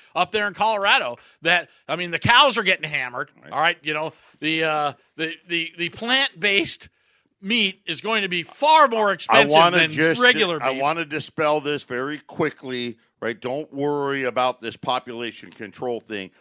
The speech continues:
Speaker 2: That's just a conspiracy theory for right-wing wackos. That's
Speaker 1: Yeah,
Speaker 2: all
Speaker 1: that's
Speaker 2: I'm
Speaker 1: right.
Speaker 2: saying.
Speaker 1: That's
Speaker 2: That's
Speaker 1: right.
Speaker 2: right.
Speaker 1: So,
Speaker 2: So pay
Speaker 1: and,
Speaker 2: no
Speaker 1: uh,
Speaker 2: attention to the, <laughs> to, right, get rid of all the cows and let's get rid of all the farmers while we're at it.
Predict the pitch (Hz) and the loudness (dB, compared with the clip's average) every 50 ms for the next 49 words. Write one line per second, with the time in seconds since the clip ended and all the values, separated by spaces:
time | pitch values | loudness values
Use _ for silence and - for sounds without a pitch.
0 | _ _ - 120 123 - - 143 135 - - 120 - - 113 92 - _ - 127 | _ _ -8 -8 -8 -8 -10 -14 -14 -14 -16 -20 -20 -20 -20 -20 -20 _ -14 -12
1 | 113 107 98 - - 101 92 - - 110 104 98 95 95 92 - _ _ _ _ | -12 -12 -12 -14 -16 -18 -20 -18 -16 -14 -12 -12 -12 -12 -14 -16 _ _ _ _
2 | - 107 104 104 101 107 104 - 101 101 95 90 90 95 90 82 - - 80 69 | -14 -10 -8 -6 -6 -6 -8 -10 -12 -14 -14 -12 -10 -10 -8 -8 -10 -14 -16 -20
3 | 60 - - 113 127 120 110 101 131 143 - - 139 113 104 - - _ - 120 | -18 -14 -12 -10 -8 -6 -4 -4 -4 -4 -6 -6 -8 -8 -8 -10 -14 _ -14 -12
4 | 117 - - 120 - 107 - _ - - 107 95 95 95 95 90 _ _ 117 _ | -12 -10 -8 -8 -10 -10 -12 _ -18 -14 -12 -10 -10 -10 -12 -14 _ _ _ _
5 | _ _ _ _ _ _ _ _ _ _ - 139 143 143 147 160 165 165 - - | _ _ _ _ _ _ _ _ _ _ -16 -14 -12 -10 -8 -6 -6 -6 -6 -6
6 | 165 165 - 127 - 117 113 110 101 - _ _ _ _ - 143 131 113 113 113 | -6 -8 -8 -10 -12 -16 -16 -16 -16 -20 _ _ _ _ -14 -12 -12 -12 -14 -18
7 | _ _ _ - - 190 165 131 - - _ _ _ _ _ - 131 131 127 95 | _ _ _ -14 -10 -8 -8 -8 -8 -12 _ _ _ _ _ -10 -10 -10 -10 -8
8 | - 156 165 170 160 165 180 175 165 151 160 165 165 160 156 147 - - 156 147 | -8 -8 -8 -6 -4 -4 -2 -2 -2 -2 0 -2 -2 -2 -4 -8 -8 -6 -4 -2
9 | 143 143 143 143 143 143 127 127 127 127 135 147 147 - - 156 143 139 143 143 | -2 0 0 -2 -2 -2 -6 -10 -10 -10 -8 -10 -10 -10 -16 -18 -16 -14 -12 -12
10 | 143 135 139 143 143 139 131 113 - - 139 143 143 139 123 117 117 113 101 _ | -10 -8 -8 -8 -8 -8 -10 -12 -16 -14 -12 -12 -12 -12 -14 -18 -20 -20 -20 _
11 | _ _ _ _ _ 139 143 131 127 117 117 117 113 117 117 98 76 65 | _ _ _ _ _ -2 -2 -2 -2 -2 -4 -6 -6 -6 -6 -6 -8 -12